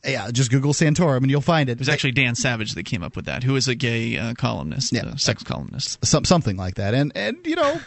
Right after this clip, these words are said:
Speaker 1: they Google bombed him, and they, they didn't do it for no reason at all, I would suspect.
Speaker 2: Yeah, exactly. So, I don't know. I think there's much else to say about that, but if you'd like to talk about it, maybe you at one point were somebody who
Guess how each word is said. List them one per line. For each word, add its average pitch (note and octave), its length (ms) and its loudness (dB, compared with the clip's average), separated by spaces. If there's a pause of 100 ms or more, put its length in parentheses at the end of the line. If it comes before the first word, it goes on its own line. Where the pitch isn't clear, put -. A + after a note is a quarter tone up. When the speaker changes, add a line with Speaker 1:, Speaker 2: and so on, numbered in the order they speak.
(120)
Speaker 1:
they D3+ 120 4
Google F3+ 280 4
bombed D3+ 320 2
him, A#3+ 220 2
and F#3 340 0
they, E3+ 140 2
they D3+ 260 -2
didn't G3+ 200 4
do A3 100 4
it F3 80 0
for G3 100 0
no F#3+ 100 4
reason E3 300 2
at C#3 80 4
all, A#2 220 2
I G2+ 80 -2
would G2 160 -4
suspect. - 440 -6 (120)
Speaker 2:
Yeah, D2+ 100 -8 (140)
exactly. A#2 480 -4 (280)
So, C4 300 2
I C4 240 2
don't B3+ 140 2
know. C#3 80 0
I - 20 0
think F3 240 -2
there's D3 140 0
much D#3 180 2
else C3+ 140 2
to C3+ 80 0
say D#3 180 2
about C3 240 2
that, C3+ 120 2
but C3 100 2
if C3+ 80 -2
you'd B3 100 2
like A#3 140 2
to D3 220 0
talk F#3 260 0
about C#3 180 2
it, B2 60 0
maybe G3 240 2
you F3+ 460 2
at B2 160 0
one D3+ 180 0
point C#3 380 -2
were C#3 120 -4
somebody C3+ 580 0
who A#2+ 460 0